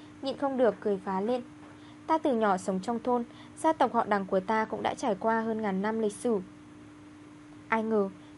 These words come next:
tới nay, ta lại bị ép buộc phải rời khỏi quê nhà." Đằng Vân Long ánh mắt mờ ảo, nhưng ai ngờ lại có một ngày,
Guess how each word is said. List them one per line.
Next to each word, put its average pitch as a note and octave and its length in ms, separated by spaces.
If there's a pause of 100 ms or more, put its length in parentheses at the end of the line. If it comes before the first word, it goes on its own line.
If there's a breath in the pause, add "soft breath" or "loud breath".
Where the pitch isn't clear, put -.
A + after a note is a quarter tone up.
tới A3+ 160
nay, C4 220 (340 loud breath)
ta C4+ 140
lại B3+ 160
bị A3 160
ép D4+ 240
buộc A3 240
phải G3 140
rời F#3+ 160
khỏi F3+ 180 (100)
quê G#3+ 80
nhà." G#3 280 (720)
Đằng A3+ 160
Vân A#3+ 180
Long A#3 200
ánh G3 180
mắt C4 140
mờ A3 240
ảo, G3+ 240 (480 loud breath)
nhưng D4+ 120
ai C#4+ 140
ngờ B3 240
lại G3+ 200
có F#3+ 100
một G#3+ 240
ngày, G3+ 240